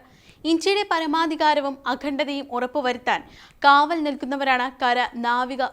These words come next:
വ്യോമസേനകൾ. അതിർത്തിയിലെ നുഴഞ്ഞുകയറ്റവും ഡ്രോൺ ഉപയോഗിച്ചും മറ്റുമുള്ള ആക്രമണങ്ങൾ അവർ തടയുകയും ഇന്റലിജൻസ് സംവിധാനം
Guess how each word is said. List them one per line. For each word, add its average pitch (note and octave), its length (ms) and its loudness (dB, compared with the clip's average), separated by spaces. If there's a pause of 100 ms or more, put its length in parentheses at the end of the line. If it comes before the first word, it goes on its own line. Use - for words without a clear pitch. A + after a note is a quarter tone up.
(120)
വ്യോമസേനകൾ. B3 800 -4 (340)
അതിർത്തിയിലെ C4+ 480 -2 (120)
നുഴഞ്ഞുകയറ്റവും C4+ 840 -2 (220)
ഡ്രോൺ B3+ 280 2
ഉപയോഗിച്ചും C#4 600 -6
മറ്റുമുള്ള C4+ 360 -4 (200)
ആക്രമണങ്ങൾ C4+ 520 -4 (140)
അവർ B3 160 -2 (440)
തടയുകയും D4 580 4 (460)
ഇന്റലിജൻസ് G4 500 0
സംവിധാനം D#4 420 0